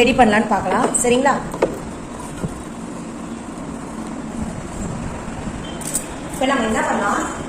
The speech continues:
இந்த வளையல் எல்லாம் நம்ம வந்து நம்ம கட்டி கட்டி வச்சிருக்கோம்ல, இந்த நூலெல்லாம் எடுத்துட்டு எல்லாத்தையும் மேட்ச் மேட்சா எடுத்து வச்சிடலாம்.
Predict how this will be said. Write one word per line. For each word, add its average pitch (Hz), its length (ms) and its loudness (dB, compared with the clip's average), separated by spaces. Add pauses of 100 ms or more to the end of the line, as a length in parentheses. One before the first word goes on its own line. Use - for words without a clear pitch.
(120)
இந்த 220 180 -4
வளையல் 214 300 8
எல்லாம் 240 220 2
நம்ம 226 200 0
வந்து 233 160 2 (520)
நம்ம 262 180 0
கட்டி 277 200 2
கட்டி 339 200 0
வச்சிருக்கோம்ல, 277 480 2 (480)
இந்த 254 180 4
நூலெல்லாம் 302 480 4
எடுத்துட்டு 247 400 0 (480)
எல்லாத்தையும் 277 480 2
மேட்ச் 240 240 4
மேட்சா 220 300 2
எடுத்து 196 200 0
வச்சிடலாம். - 460 0